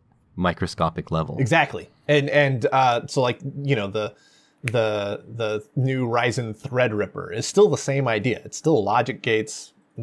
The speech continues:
Speaker 2: built into silicon. It's just done at an extremely small scale. Um, I think they're on a five nanometer process now, um, which is, which is
Speaker 1: Uh,
Speaker 2: insane.
Speaker 1: I,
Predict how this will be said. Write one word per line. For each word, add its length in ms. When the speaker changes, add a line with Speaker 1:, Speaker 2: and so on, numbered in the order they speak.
Speaker 2:
built 240
into 160
silicon. 420
It's 140
just 200
done 220
at 80
an 160
extremely 540
small 420
scale. 380
Um, 320
I 40
think 200
they're 100
on 140
a 80
five 420
nanometer 580
process 480
now, 220
um, 260
which 220
is, 60
which 320
is 60
Speaker 1:
Uh, 40
Speaker 2:
insane. 400
Speaker 1:
I, 100